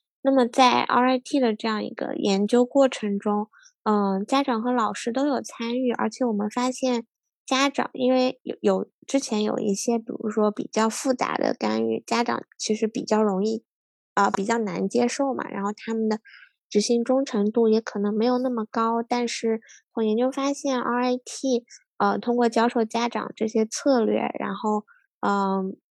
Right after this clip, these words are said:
帮助他们使用这些策略，然后进行一些，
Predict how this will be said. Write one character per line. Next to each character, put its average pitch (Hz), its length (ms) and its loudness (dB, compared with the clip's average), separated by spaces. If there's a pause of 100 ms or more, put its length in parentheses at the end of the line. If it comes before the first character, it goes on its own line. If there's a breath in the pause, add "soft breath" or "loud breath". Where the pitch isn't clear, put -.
(100)
帮 247 240 0
助 240 180 2
他 220 240 -2
们 214 260 2
使 - 260 -4
用 240 220 2
这 226 80 0
些 202 160 -2
策 - 280 -6
略， - 160 -2
然 52 240 -2
后 208 120 -2
进 226 240 0
行 208 220 -4
一 214 160 0
些， 214 260 -2